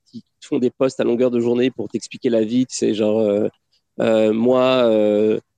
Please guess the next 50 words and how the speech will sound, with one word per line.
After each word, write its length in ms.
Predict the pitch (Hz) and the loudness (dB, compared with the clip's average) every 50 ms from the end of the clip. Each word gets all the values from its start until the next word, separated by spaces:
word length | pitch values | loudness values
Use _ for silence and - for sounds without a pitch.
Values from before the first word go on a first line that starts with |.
| _ _ - | _ _ -6
je 100 | 120 117 | -6 -4
fais 160 | - 135 123 | -2 -2 -4
ceci. 520 | - 127 120 - - 139 127 127 131 127 | -2 -2 -4 -2 0 0 2 2 2 2
Vous, 320 | 113 110 113 131 143 147 147 | 2 0 0 2 2 2 2
si 180 | - - 135 | 0 -2 -2
vous 140 | 120 123 120 | 0 0 2
voulez, 320 | 113 123 120 120 120 123 | 2 2 2 4 4 4
euh, 220 | 120 113 110 107 107 - | 4 4 2 2 2 0
avoir 280 | 110 107 117 117 113 | 0 0 0 0 0
une 120 | 117 117 117 | 0 0 0
vie, 360 | 110 117 123 131 127 127 120 | 2 2 2 4 4 4 4
euh, 260 | 113 107 104 104 104 101 _ _ _ _ _ - - | 4 2 2 2 0 -2 _ _ _ _ _ -4 0
euh, 280 | 117 113 110 110 110 110 | 2 2 2 2 2 0
si 160 | - - 135 | 0 -2 -2
vous 40 | 120 | 0
voulez 140 | 127 123 | 0 0
réussir 320 | 120 139 135 131 - 147 127 | 2 0 0 0 0 -2 0
dans 100 | 120 117 | 0 2
la 140 | 117 113 113 | 2 0 0
vie, 320 | 117 127 127 131 135 131 | -2 -2 0 2 2 2
euh, 100 | 113 110 | 2 0
faites 200 | - - 117 - | 0 -4 -8 -6
ci, 140 | - - 139 | -4 -6 -4
faites 200 | - - 110 - | -2 -4 -6 -4
ça. » 180 | - 135 127 123 | -2 -2 0 0
Alors 180 | 117 110 110 - - | 2 0 -2 -2 -2
que 100 | 107 104 | -2 -2
<laughs> 200 | 110 - - - _ _ _ _ _ _ _ _ _ _ _ _ _ - | -2 -4 -6 -16 _ _ _ _ _ _ _ _ _ _ _ _ _ -8
Genre, 280 | 104 127 120 117 117 110 | -2 -2 0 0 2 0
les 100 | 113 113 | 0 0
mecs, 160 | 135 139 - | 0 -2 -2
c'est 120 | - 127 | -4 -4
des 100 | 110 113 | -2 0
nouveaux-nés, 440 | 113 120 120 127 147 143 151 156 143 | 0 2 2 2 2 2 4 2 2
en 60 | 110 | 0
fait, 180 | - - 104 - - | -2 -4 -6 -6 -4
euh, 360 | 104 107 104 104 104 104 104 107 | -2 -2 0 0 0 0 0 0
et, 60 | 110 | 0
et, 380 | 107 113 110 110 113 113 113 113 | -2 -2 0 -2 0 0 0 -2
et, 60 | 113 - | -2 -2
et 320 | 117 113 110 110 107 104 - | -2 0 0 0 -2 -2 -2
ils 140 | 113 107 120 | -2 -2 -2
ont 40 | 113 | 0
rien 180 | 131 139 151 | 0 0 0
pour 180 | 143 - 131 120 | 0 -2 -4 -4
baquer 280 | 120 117 - - 143 | -4 -4 -4 -4 -4
leur, 240 | 131 120 110 104 107 | -4 -2 -2 -2 0
euh, 260 | 107 104 104 104 104 - _ _ _ _ _ _ _ _ _ _ - | 0 0 0 -2 -2 -4 _ _ _ _ _ _ _ _ _ _ -6
leur, 280 | - 104 107 107 104 107 | -2 0 0 2 2 2
euh, 520 | 101 101 101 101 104 101 104 107 - | 2 2 2 2 0 0 0 0 -2